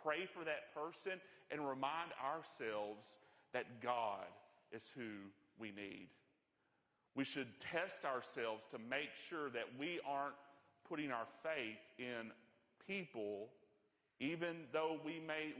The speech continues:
look up to this person. We need to make sure that we're putting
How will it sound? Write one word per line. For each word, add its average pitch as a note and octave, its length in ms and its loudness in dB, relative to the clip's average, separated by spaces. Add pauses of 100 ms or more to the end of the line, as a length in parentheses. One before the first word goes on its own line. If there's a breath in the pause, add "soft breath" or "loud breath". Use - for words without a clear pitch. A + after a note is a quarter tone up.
look E3+ 260 0
up G#3 200 4
to D3+ 80 -4
this A#2+ 260 -4
person. - 460 -2 (800)
We C#3+ 80 0
need D#3 140 -2
to C#3 80 0
make B2+ 260 2
sure C3+ 320 -2
that A2+ 200 0
we're C3+ 120 4
putting C3 420 -6